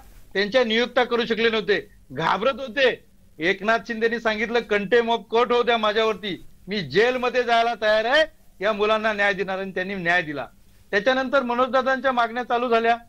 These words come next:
मनोजदादांचं आंदोलन चालू झालं. मनोज जरांगेंच्या प्रत्येक गोष्टीला एकनाथ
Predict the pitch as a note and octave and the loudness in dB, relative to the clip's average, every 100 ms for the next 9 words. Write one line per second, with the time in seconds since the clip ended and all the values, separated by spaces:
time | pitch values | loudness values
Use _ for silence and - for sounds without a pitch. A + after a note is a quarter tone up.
0 | _ - _ - D3+ G#3+ A#3+ B3 B3+ B3+ | _ -20 _ -10 -4 0 2 2 2 2
1 | B3 B3 B3+ B3+ A#3+ A#3+ A#3 B3 A#3 - | 2 2 -2 0 0 2 0 -2 -6 -18
2 | _ _ D3+ F3 A#3+ C4 G#3 A3+ A#3 A3+ | _ _ -4 0 2 2 2 2 2 0
3 | A#3 G#3 A#3+ - G3+ G3 - C4+ C#4 A3+ | 0 0 -2 0 -4 -4 -2 2 2 -2
4 | G3+ F#3 F#3+ F#3+ G#3+ A3+ A#3+ E3+ E3+ F#3 | -6 -2 -2 -4 -2 0 0 -4 -6 -4